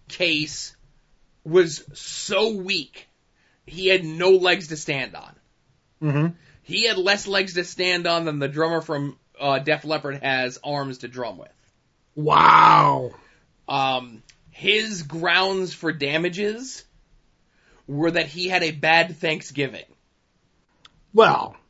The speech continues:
Speaker 2: if, if that's the grounds, I think everybody <laughs> deserves money.
Speaker 1: Right. And for
Speaker 2: I've had
Speaker 1: damages,
Speaker 2: many.
Speaker 1: I don't know if you saw for damages what he was asking for.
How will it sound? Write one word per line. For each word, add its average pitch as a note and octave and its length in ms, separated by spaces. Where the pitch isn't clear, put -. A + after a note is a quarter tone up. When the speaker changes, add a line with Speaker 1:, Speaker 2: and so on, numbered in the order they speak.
Speaker 2:
if, F3+ 220
if E3 180
that's G#3 320
the F3 100
grounds, D3+ 400
I D3+ 100
think D#3 220
everybody D3+ 520
<laughs> - 0
deserves C#3 500
money. C3+ 400
Speaker 1:
Right. B2+ 320
And F3 220
for F3 160
Speaker 2:
I've D3+ 80
had F3 120
Speaker 1:
damages, D3+ 160
Speaker 2:
many. D3 420
Speaker 1:
I E3 80
don't F#3 80
know F#3 60
if F#3 100
you E3+ 60
saw E3 200
for D#3 140
damages D#3 520
what D3 140
he C#3+ 60
was C#3 120
asking C#3 420
for. F3 380